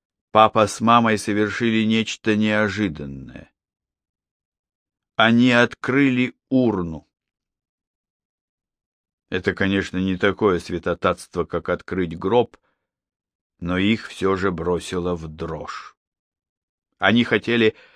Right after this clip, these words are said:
в последний раз посмотреть на то, что осталось от сына, в последний раз перед погребением увидеть его.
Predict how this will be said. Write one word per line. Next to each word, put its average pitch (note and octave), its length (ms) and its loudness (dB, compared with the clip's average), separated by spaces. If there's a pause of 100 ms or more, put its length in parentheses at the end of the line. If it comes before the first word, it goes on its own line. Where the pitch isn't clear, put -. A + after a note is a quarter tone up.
в - 60 -20
последний B2+ 520 0
раз B2+ 220 2
посмотреть A#2 540 -2
на A2 120 0
то, B2 160 -2
что A2+ 200 0
осталось A2 460 0
от G#2+ 160 -2
сына, F2 480 -8 (460)
в - 40 -20
последний C#3+ 580 0
раз C#3 240 4
перед G#2+ 360 0
погребением G#2 960 0 (440)
увидеть A2+ 720 -2
его. D#2+ 420 -10